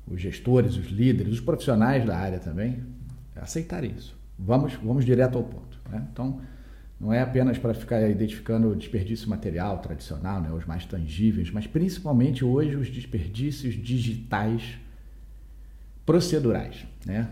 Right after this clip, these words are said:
Ou seja, aqueles trabalhos que não, nunca trouxeram valor, nunca adicionaram valor, nunca deixaram ninguém fa-, feliz por fazer,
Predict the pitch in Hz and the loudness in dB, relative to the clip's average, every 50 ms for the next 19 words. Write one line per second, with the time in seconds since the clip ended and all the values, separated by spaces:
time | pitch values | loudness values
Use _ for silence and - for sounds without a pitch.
0 | - - - - - - 98 87 90 87 - 151 143 120 - - 117 104 92 120 | -6 -10 -10 -8 -4 -2 -2 -2 -2 -4 -2 -4 -4 -4 -4 -2 -2 0 0 2
1 | 120 120 120 113 117 - - - 113 110 110 110 107 110 117 120 127 135 170 208 | 2 2 2 2 2 -2 -2 -2 0 2 2 2 0 0 -2 -4 -2 0 0 2
2 | - - - - 156 127 - - - 143 151 170 160 156 131 110 120 107 92 101 | 2 2 2 2 2 0 0 -2 -4 -4 -2 0 2 2 2 2 2 0 0 0
3 | 113 127 143 143 127 123 113 123 131 131 127 120 113 120 117 104 92 95 107 123 | 0 0 2 2 4 4 4 4 4 2 0 -2 -2 -2 -4 -4 -2 -2 -2 0
4 | 135 135 131 107 95 95 82 82 92 104 120 135 135 135 135 127 120 117 131 135 | 0 2 0 0 0 -2 -2 -2 -2 0 0 0 2 2 2 4 6 6 6 6
5 | 127 - 135 131 120 117 120 - 156 170 180 175 170 165 170 170 175 170 - 143 | 4 2 2 2 2 2 2 0 0 2 4 6 6 8 8 6 6 4 2 0
6 | 131 135 - - - 139 131 143 180 - - - 156 127 - 135 110 101 92 110 | 0 0 -2 2 2 4 4 4 4 2 0 0 0 0 2 2 2 2 4 4
7 | 127 156 180 - - - - | 4 4 2 0 -4 -8 -12